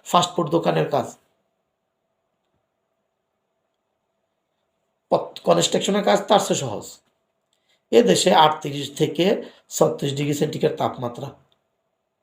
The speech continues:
এর ভিতরে কাজ করতে চায় না। আরব দেশে আটচল্লিশ, পঞ্চাশ ডিগ্রি তাপমাত্রা।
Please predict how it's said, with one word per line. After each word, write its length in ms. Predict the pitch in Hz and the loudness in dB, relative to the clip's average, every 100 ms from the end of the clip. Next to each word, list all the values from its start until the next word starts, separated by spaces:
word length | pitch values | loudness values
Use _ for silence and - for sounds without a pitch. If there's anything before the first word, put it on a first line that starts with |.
| _ _ _ | _ _ _
এর 380 | - 165 165 165 | 2 6 8 6
ভিতরে 240 | 156 160 147 | 4 -2 0
কাজ 200 | 147 143 | 0 0
করতে 240 | 131 - | -8 -8
চায় 200 | - 107 | -8 -8
না। 120 | 107 - _ _ _ | -10 -20 _ _ _
আরব 280 | - 180 180 | 4 4 4
দেশে 220 | 160 - | -2 -2
আটচল্লিশ, 540 | 160 143 - - 139 131 | 0 0 -2 -6 -6 2
পঞ্চাশ 300 | 156 139 151 | 2 4 -2
ডিগ্রি 240 | 147 151 | -2 -6
তাপমাত্রা। 480 | 156 123 120 117 127 | -6 -6 -8 -12 -14